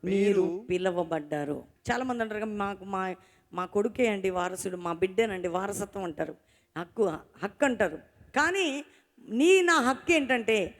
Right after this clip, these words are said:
Speaker 1: ఆశీర్వాదానికి హక్కుదారులుగా పిలువబడ్డామంట మనం. ఎప్పుడు చూసినా ఈగలు కొట్టుకుంటా, దోమలు కొట్టుకుంటా, దరిద్రతలో ఎవరేమి ఇస్తారా, ఎక్కడ తెచ్చి తిందామా, ఏది తీసుకుందామా, ఏది దోచుకుందాం, ఇది వద్దు. ఆశీర్వాదానికి వారసులగుటకు పిలువబడ్డారు గనుక మీరు ఏం చేయాలా?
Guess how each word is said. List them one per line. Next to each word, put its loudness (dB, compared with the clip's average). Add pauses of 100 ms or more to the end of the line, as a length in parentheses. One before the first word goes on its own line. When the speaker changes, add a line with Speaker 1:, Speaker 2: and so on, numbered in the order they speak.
(280)
Speaker 1:
ఆశీర్వాదానికి 2
హక్కుదారులుగా 6
పిలువబడ్డామంట 2
మనం. -8 (280)
ఎప్పుడు -6
చూసినా -2
ఈగలు 2
కొట్టుకుంటా, 2
దోమలు 0
కొట్టుకుంటా, -2
దరిద్రతలో -2 (320)
ఎవరేమి 0
ఇస్తారా, -2
ఎక్కడ -2
తెచ్చి -2
తిందామా, -6 (340)
ఏది 2
తీసుకుందామా, -2
ఏది 6
దోచుకుందాం, 4
ఇది 4
వద్దు. 4 (280)
ఆశీర్వాదానికి 2
వారసులగుటకు 2
పిలువబడ్డారు -2
గనుక -2 (380)
మీరు 2
ఏం 4
చేయాలా? 2